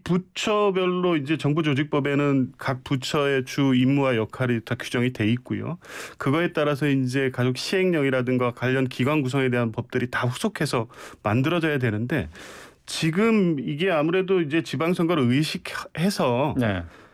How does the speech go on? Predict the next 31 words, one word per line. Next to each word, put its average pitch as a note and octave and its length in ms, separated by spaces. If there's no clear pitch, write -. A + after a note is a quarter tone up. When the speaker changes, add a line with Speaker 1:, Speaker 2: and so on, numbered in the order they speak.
Speaker 1:
가족, C#3 360
여성가족부 E3+ 600
폐지 G#3 320
공약을 D#3+ 460
폐기한 A3+ 360
거냐라는 E3 560
비판이 C#3+ 320
제기되니까 B2+ 600
급하게 F3 400
제출하신 B2+ 420
것 A#2 80
같긴 A2 300
한데요. C3 680
Speaker 2:
음. G2 340
Speaker 1:
이제 D#3 120
이런 F3+ 320
방식으로 G#3 380
이제 D#3+ 140
정부조직법이 C#3 1400
이 B2 340
제안이 D3+ 400
돼서 A#2 340
물론 C3+ 280
국회 D3+ 460
논의 C3+ 320
과정에서 D3 720
이제 B2+ 140
보완되거나 C3+ 500
할 D#3 120
수는 D3+ 220
있겠습니다만 A#2+ 840